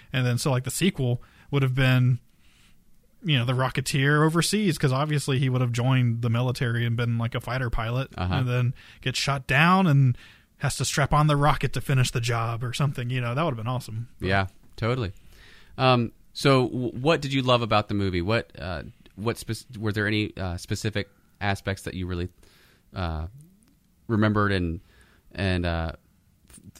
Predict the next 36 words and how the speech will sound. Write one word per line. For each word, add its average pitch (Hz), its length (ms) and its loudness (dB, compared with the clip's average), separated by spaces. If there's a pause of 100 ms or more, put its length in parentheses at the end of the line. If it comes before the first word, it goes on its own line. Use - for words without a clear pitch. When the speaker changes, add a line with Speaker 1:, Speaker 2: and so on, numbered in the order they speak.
(360)
Speaker 2:
found 113 400 4
new 110 380 4
when 104 220 -2
you 98 120 0
s-, - 240 -10
watched 101 240 0
it 104 60 -4
again? 110 260 -4 (120)
Speaker 1:
Yeah. 143 320 0
So 180 400 4
the, 170 380 0
um, 151 260 0
I 175 100 0
think 190 420 -2
that, 143 460 -2 (520)
uh, 120 400 -2 (320)
I 151 120 2
like 156 320 0
the 127 180 -4
look 123 560 -4
of 156 480 -2
that, 160 360 -2 (420)
of 151 100 2
that 147 140 -2
movie. 156 340 0 (220)
Um, 123 600 0 (680)
you 147 120 -2
know, 120 60 -2
the 117 140 -8
Art 123 160 -4
Deco 127 240 -4
style 117 360 -6
and 117 140 -4
stuff - 220 -10
like 107 160 -10
that, 113 240 -10